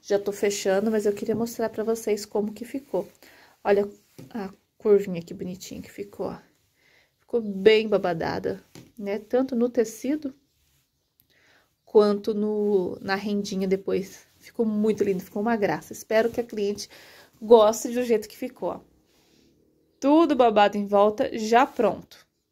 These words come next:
Mas eu já vou me despedindo de vocês, gente. Eu espero que vocês tenham gostado de me acompanhar nesse dia aqui, que chegou bastante coisa aqui na loja.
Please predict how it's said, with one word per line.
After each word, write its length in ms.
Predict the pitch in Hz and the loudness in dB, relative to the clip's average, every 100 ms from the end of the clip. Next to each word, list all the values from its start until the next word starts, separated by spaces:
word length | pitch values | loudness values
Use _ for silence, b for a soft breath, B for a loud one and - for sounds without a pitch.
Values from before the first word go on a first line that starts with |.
| _ _ _ _ _ _ _ _ _ _ _ _ _ _ _ _ _ - | _ _ _ _ _ _ _ _ _ _ _ _ _ _ _ _ _ -4
Mas 280 | 226 233 247 | 4 6 6
eu 180 | 254 | 4
já 300 | 254 269 294 | 2 2 4
vou 280 | 294 269 311 | 4 2 0
me 240 | 311 349 359 | 0 -4 -4
despedindo 760 | 285 311 - 330 247 269 254 | -2 -2 -2 -6 -4 0 0
de 140 | 247 247 | 0 -2
vocês, 520 | 254 254 226 208 196 | -4 -2 0 2 2
gente. 340 | 220 240 220 | 2 2 0
Eu 40 | 233 | -2
espero 260 | 233 247 | 0 -2
que 60 | 254 | 0
vocês 320 | 254 254 240 | -2 0 0
tenham 180 | 247 233 | 0 0
gostado 440 | 233 247 247 226 | 2 2 2 0
de 60 | 214 | 2
me 100 | 226 | 0
acompanhar 600 | 233 247 247 240 226 226 | 2 -2 -2 0 2 2
nesse 460 | 233 233 254 254 240 | 4 4 2 0 -4
dia 320 | 208 220 214 | -4 -2 -2
aqui, 160 | 214 | -2
que 100 | 208 | -14
chegou 440 | - - 208 196 208 | -14 -8 -6 -2 -2
bastante 640 | 202 202 - 214 208 208 | -4 -8 -8 -6 -6 -8
coisa 260 | - 202 202 | -8 -6 -6
aqui 120 | 196 | -10
na 120 | 190 | -10
loja. 400 | 196 190 196 202 | -6 -4 -2 -4